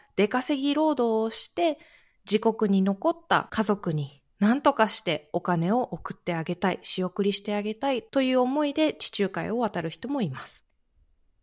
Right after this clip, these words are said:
またこの貧困と紛争や迫害というところも切っても切れない関係にあるというか、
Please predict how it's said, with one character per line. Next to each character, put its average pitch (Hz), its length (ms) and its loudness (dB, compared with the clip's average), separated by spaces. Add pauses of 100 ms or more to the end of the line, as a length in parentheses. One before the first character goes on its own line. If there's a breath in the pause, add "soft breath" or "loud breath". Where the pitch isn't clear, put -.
(300)
ま 220 100 0
た 226 100 2
こ 233 140 -2
の 226 140 2
貧 381 360 2
困 392 300 0
と - 480 0 (180)
紛 277 260 2
争 254 360 2
や 226 160 2
迫 240 320 -2
害 254 240 2
と 233 80 -4
い 233 80 0
う 226 80 -2
と 220 120 -6
こ 226 120 -6
ろ 220 80 2
も 180 240 0 (140)
切 294 100 -2
っ - 40 -8
て - 120 2
も 165 300 2
切 - 160 -4
れ 208 100 6
な 214 140 4
い 160 80 -4
関 175 280 -6
係 170 200 -4
に 175 120 0
あ 175 60 0
る 170 140 -4
と 160 100 -12
い 156 80 -10
う 156 60 -12
か、 - 260 -14